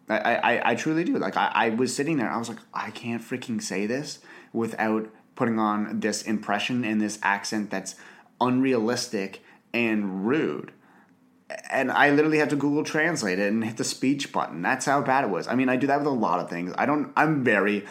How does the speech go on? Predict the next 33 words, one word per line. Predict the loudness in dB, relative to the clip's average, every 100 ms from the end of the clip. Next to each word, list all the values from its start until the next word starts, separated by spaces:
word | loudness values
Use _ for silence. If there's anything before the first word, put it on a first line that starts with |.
| 0
I | 4 4
am | 4 4
not | 2 2
a |
smart | 0 -2 -2 -2 -2
guy. | -2 -2 -4 0
I | 2
am | 4 4 4
really | 4 2
just | 0 -2
not | 0 0 -2 -4
<laughs> |
the | -2 -2
smartest | -2 0 0 0 -2 -4
dude. | -2 -2 0
And | 2
I've | 2 2
lost, | 2 2 2
like, | 0 0 -6 -16 -12
so | -2 0
much | 2 0
intelligence | 0 0 0 0 -2 -2
with | -4
just | -4 -4
being | -2 -2
out | -2 -4
of | -6
school | -6 -2 -2 -2
and | -2
not | -2 -2
having | -2 -4 -4
to, | -4
like, | -4 -6